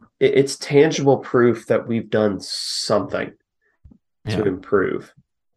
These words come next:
Speaker 1: 'Cause that, you and I mentioned that we didn't expect this team to be all that because they lost their best player.
Speaker 2: Yeah.
Speaker 1: We didn't expect them to be great. We just wanted to see improvement,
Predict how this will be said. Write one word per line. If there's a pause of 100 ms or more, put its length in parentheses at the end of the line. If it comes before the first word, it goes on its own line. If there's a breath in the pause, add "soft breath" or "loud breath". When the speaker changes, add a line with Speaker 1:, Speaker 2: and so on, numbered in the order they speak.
(380)
Speaker 1:
'Cause
that, (180)
you
and
I
mentioned
that
we
didn't
expect
this
team
to
be (160)
all
that
because
they
lost
their
best
player. (400)
Speaker 2:
Yeah.
Speaker 1:
We
didn't
expect
them
to
be
great. (1400)
We
just
wanted
to
see
improvement,